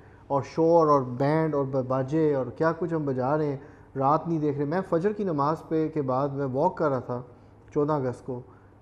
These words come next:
it was about five, पौने पाँच का वक्त था, and still इधर गाड़ियाँ गुजर रही हैं,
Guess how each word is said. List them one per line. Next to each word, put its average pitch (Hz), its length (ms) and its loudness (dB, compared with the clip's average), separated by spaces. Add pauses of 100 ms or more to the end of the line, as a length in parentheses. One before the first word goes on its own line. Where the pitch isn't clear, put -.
(220)
it 135 60 -6
was 147 200 0
about 139 240 0 (160)
five, 170 180 2 (380)
पौने 170 200 0
पाँच 160 440 -2
का 151 60 -2
वक्त 120 220 -4
था, 127 240 -10 (400)
and 160 180 0
still 226 380 6
इधर 185 220 4
गाड़ियाँ 156 500 0
गुजर 151 200 0
रही 156 220 0
हैं, 135 300 -4